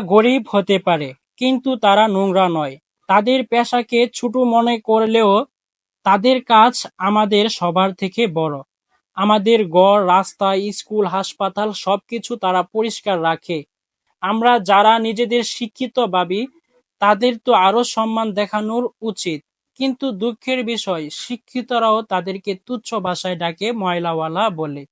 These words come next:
কিন্তু সে তো ময়লা করে না, ময়লা পরিষ্কার করে। তাহলে কেন শিক্ষিত সমাজ তাকে ময়লাওয়ালা বলে?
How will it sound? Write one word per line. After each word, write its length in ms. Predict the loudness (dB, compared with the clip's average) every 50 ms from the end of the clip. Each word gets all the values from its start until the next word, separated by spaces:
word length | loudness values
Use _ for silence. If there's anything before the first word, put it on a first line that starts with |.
| _ _ _ _ _ _ _ _ _ _ _ _ _ _ _ _ _ _ _ -2
কিন্তু 280 | 0 0 2 2 0 0 0
সে 200 | 0 2 2 2 4
তো 120 | 4 4 2
ময়লা 360 | 4 4 4 4 4 4 4 2
করে 300 | 2 2 0 0 2 2 2
না, 120 | 0 0 -2
ময়লা 360 | -2 -2 -2 0 2 2 0 0
পরিষ্কার 560 | 0 -2 -2 -2 -2 -2 -4 -4 -2 -2 -2 -2
করে। 260 | -4 -4 -4 -4 -4 -8 -10 _ -2
তাহলে 360 | 0 0 2 2 0 0 0 -2 -2 -4
কেন 160 | -4 -4 -4
শিক্ষিত 480 | -6 -8 -10 -12 -12 -12 -10 -10 -8 -6 -6
সমাজ 380 | -6 -4 -4 -4 -4 -4 -4 -6 -6
তাকে 280 | -6 -6 -6 -6 -6 -6 -6
ময়লাওয়ালা 640 | -4 -4 -4 -4 -4 -4 -4 -2 -2 -4 -4 -4 -6
বলে? 340 | -6 -6 -6 -6 -6 -8 -12